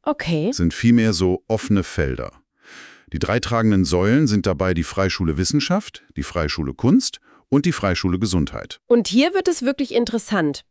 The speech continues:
Speaker 1: Ich habe mir nämlich das Wurzelwerk dieser drei Säulen, ähm, speziell bei der Freischule Wissenschaft,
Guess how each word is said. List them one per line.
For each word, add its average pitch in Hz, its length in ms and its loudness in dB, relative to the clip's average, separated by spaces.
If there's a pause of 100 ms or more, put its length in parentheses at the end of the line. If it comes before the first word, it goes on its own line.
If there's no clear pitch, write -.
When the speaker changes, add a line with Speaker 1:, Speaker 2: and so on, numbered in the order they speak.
Speaker 1:
Ich 190 160 -4
habe 269 160 0
mir 285 60 4
nämlich 277 200 2
das 208 240 -2
Wurzelwerk 208 640 2
dieser 190 240 0
drei 175 320 2
Säulen, 214 680 2
ähm, 220 540 -2
speziell 226 540 0
bei 226 100 -2
der 208 160 -2
Freischule 226 640 -2
Wissenschaft, - 680 0